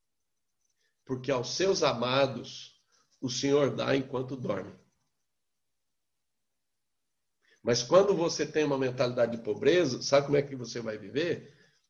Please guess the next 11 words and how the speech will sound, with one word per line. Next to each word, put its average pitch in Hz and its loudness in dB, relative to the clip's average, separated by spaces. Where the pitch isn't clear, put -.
Comendo 135 2
o 139 -4
pão 147 -2
de 151 -4
dores, 127 4
o 117 -12
pão 151 -6
que 170 -12
o 156 -6
diabo 139 -6
amassou. 139 -10